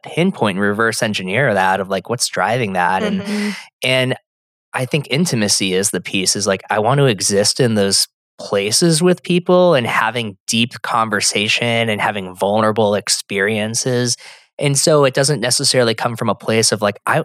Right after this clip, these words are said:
Speaker 1: want someone to hear my story and say, "Dang, that was really compelling." It's really that I want to be able to connect with people in deep spaces. And so as I kind of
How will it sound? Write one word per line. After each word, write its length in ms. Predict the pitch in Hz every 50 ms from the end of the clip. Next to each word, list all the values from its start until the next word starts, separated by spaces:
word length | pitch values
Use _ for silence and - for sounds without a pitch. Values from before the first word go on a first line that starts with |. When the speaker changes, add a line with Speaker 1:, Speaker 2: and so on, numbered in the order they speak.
| -
Speaker 1:
want 280 | - 156 165 160 - -
someone 280 | - 135 131 127 120 107
to 60 | -
hear 260 | - - 120 113 95
my 180 | 95 95 98 101
story 480 | - - - - 120 113 110 110 110
and 160 | 101 98 98
say, 380 | - - 107 101 95 95 98 104 - - - - - - - _ _ -
"Dang, 300 | 110 104 98 90 85 87
that 180 | 101 110 107 98
was 180 | 92 87 -
really 200 | 95 92 92 90
compelling." 720 | - - 92 87 - 98 98 95 90 85 85 85 87 101 - - - _ _ _ _ _ 175
It's 100 | 165 165
really 240 | 185 202 226 208
that 180 | 143 123 113 -
I 100 | - 117
want 180 | 117 123 135 139
to 20 |
be 100 | 139 139
able 140 | 131 123 117
to 60 | 104
connect 340 | - - - 104 95 - -
with 140 | - - -
people 320 | 110 95 - - 95 92
in 120 | 90 90
deep 260 | 87 - 92 92 - -
spaces. 680 | - - - 90 90 101 107 - - 85 85 87 87 -
And 120 | 92 87
so 240 | - - 98 92 95
as 120 | 98 95 107
I 100 | 98 95
kind 260 | - - 110 104 101
of 220 | 101 95 92 98